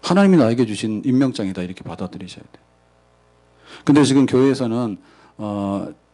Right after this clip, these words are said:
하나님의 부름하고 그다음 또 뭐가 있냐면 이 칭찬받는 사람을 택해라라고 한 얘기는 선거에 있다는 얘기예요.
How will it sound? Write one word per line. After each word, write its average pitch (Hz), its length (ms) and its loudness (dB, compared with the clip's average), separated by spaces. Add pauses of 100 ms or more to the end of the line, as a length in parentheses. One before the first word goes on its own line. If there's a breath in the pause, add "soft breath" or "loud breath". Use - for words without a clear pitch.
하나님의 139 520 2
부름하고 101 720 -4
그다음 120 240 -2
또 120 100 -6
뭐가 101 240 -4
있냐면 104 460 -2 (420 loud breath)
이 101 320 -6 (120)
칭찬받는 170 580 2
사람을 110 1000 -2
택해라라고 127 560 -2
한 101 140 -2
얘기는 101 460 -4
선거에 196 480 0
있다는 104 300 -4
얘기예요. 85 300 -14